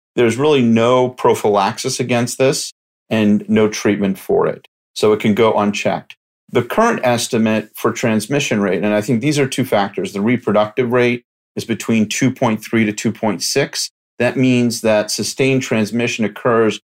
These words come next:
when one sick person, on average, infects about two point three to two point six people in a given cycle of illness. It's believed that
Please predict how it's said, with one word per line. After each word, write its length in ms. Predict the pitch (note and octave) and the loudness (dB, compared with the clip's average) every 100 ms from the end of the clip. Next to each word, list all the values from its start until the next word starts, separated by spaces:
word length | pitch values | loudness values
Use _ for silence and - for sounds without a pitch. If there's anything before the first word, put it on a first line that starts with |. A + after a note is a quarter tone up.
| _ | _
when 340 | G#2 G#2+ G#2+ A2 | -2 2 4 4
one 300 | B2+ C#3 C#3 | 4 2 -2
sick 340 | - A#2 - | -2 -2 -2
person, 600 | A2+ G2+ - G2+ F#2+ F#2+ _ _ _ - | 0 0 0 -2 -2 -4 _ _ _ -2
on 200 | A#2+ A#2+ | 0 2
average, 360 | A2+ G#2 G2 | 0 0 -2
infects 680 | G#2 G2+ A2+ G#2 - - - | -4 -2 -2 -2 -6 -8 -6
about 360 | G2 G2+ F#2+ - | -2 0 0 -4
two 180 | - C#3 | -4 -4
point 240 | - A2+ | -2 -4
three 220 | - A#2+ | -2 -2
to 80 | G2+ | -2
two 180 | - A#2 | -4 -6
point 320 | - G#2+ - | -4 -4 -4
six 320 | - A#2+ - | -4 -4 -6
people 580 | - - D#3+ D3+ G2+ G2+ - _ _ - | -8 -6 -4 0 -2 -2 -8 _ _ -2
in 140 | B2+ | 0
a 40 | B2+ | 2
given 380 | A#2+ A#2 A2+ G#2+ | 2 2 0 0
cycle 480 | - G#2+ G#2 G#2 - | 0 0 0 -2 0
of 160 | A#2 D3+ | 0 2
illness. 420 | C#3 E2+ - - _ _ | 0 -2 -6 -12 _ _
It's 100 | - | -14
believed 800 | - G#2+ A2+ C3 C#3+ C#3+ C3+ - | -2 0 2 2 2 2 -2 -4
that 540 | G#2+ G2 G2+ G2 - | -2 0 2 0 -2